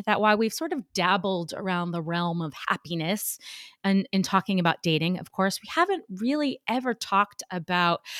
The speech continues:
how happiness and well-being in dating are, are related or correlated. And as I started Googling to learn more, your website pops up, and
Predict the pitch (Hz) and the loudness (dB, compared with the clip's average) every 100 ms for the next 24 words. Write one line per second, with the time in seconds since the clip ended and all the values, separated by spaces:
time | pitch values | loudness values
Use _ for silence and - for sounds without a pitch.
0 | - - 180 180 170 - 190 202 220 185 | -12 -6 0 0 0 -2 0 0 0 -2
1 | 165 - 175 165 160 165 165 160 156 151 | -2 -2 -2 0 0 0 0 0 -2 -4
2 | 156 156 156 147 - _ - 160 147 156 | -2 -2 -2 -6 -10 _ -6 -4 -4 -2
3 | 170 185 190 156 - - - 165 156 151 | -2 0 -2 -4 -8 -12 -12 -10 -10 -12
4 | - 170 156 147 80 - - - _ _ | -10 -8 -8 -8 -10 -12 -16 -18 _ _
5 | _ _ _ _ - - 196 190 190 185 | _ _ _ _ -20 -4 2 2 4 2
6 | 196 180 202 185 175 - - - - 220 | 0 -2 -2 -2 -2 -6 -16 -16 -4 0
7 | 214 220 202 - 190 190 180 180 269 285 | 2 2 -2 -4 -6 -6 -4 0 4 4
8 | 214 285 - - _ - 240 359 330 269 | 4 0 -4 -20 _ 0 4 6 6 4
9 | - 220 202 - _ _ - 196 - - | 4 2 2 0 _ _ -4 -2 -4 -10
10 | - 185 180 247 _ _ _ - 220 220 | -6 -4 -4 -6 _ _ _ 0 2 2
11 | 214 | 0